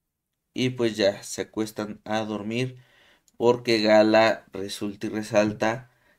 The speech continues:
que tenía que dormir sus doce, ella tiene que dormir sus trece horas al día, si no se pone de malas. Por eso se duerme temprano y si no se duerme durante el día, tiene que dormir doce horas forzosamente.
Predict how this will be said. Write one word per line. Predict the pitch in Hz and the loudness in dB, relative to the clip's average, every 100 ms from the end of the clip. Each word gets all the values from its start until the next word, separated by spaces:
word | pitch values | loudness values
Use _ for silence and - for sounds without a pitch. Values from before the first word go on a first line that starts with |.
| _ _ | _ _
que | - 127 135 | 2 4 4
tenía | 131 101 104 107 110 | 2 -4 -2 -4 -4
que | 107 | -4
dormir | 85 101 107 117 123 - _ _ _ | -4 -4 -4 -4 -6 -14 _ _ _
sus | - - - 113 123 123 - _ _ _ _ _ | -18 -10 -4 -2 -2 -6 -16 _ _ _ _ _
doce, | - 117 117 117 120 107 - - | -2 4 4 4 0 0 -2 -2
ella | 131 131 | 2 2
tiene | 139 135 | 0 0
que | 131 | 2
dormir | 113 117 131 | 2 0 -4
sus | 131 139 117 110 104 - - | -4 0 0 0 -2 -8 0
trece | 120 123 127 | 4 4 2
horas | 131 127 127 | 0 0 -2
al | 92 | -6
día, | 92 107 127 143 - _ _ _ _ _ _ | -2 2 2 2 -6 _ _ _ _ _ _
si | - - 110 | -14 -8 -4
no | 107 107 110 117 127 | -2 2 4 6 4
se | - 117 | -2 -8
pone | - 104 107 | -6 -6 -4
de | 107 | -4
malas. | 95 92 - - - - _ _ _ _ _ - - - - _ _ _ _ _ _ _ _ - | -4 -6 -8 -12 -18 -20 _ _ _ _ _ -18 -18 -16 -20 _ _ _ _ _ _ _ _ -8
Por | 92 | -6
eso | 104 - | -6 -4
se | 101 | -2
duerme | 101 107 | -2 -2
temprano | 107 90 - 113 123 139 | -4 -6 -2 0 0 -2
y | 117 98 95 | -2 -4 -6
si | - 101 | -8 -6
no | 98 117 | -6 -4
se | 120 | -2
duerme | 107 104 110 | -2 -2 -4
durante | 104 98 95 87 | -4 -4 -6 -12
el | 90 | -10
día, | 92 98 101 90 | -8 -6 -8 -10
tiene | - - 107 | -12 -10 -6
que | |
dormir | 104 98 107 107 | -4 -4 -4 -4
doce | 110 117 120 120 104 | -2 -2 -2 -4 0
horas | 101 101 104 - | 0 0 -2 -6
forzosamente. | - - - - - 92 95 73 - - - | -12 -12 -10 -12 -12 -10 -10 -12 -14 -18 -20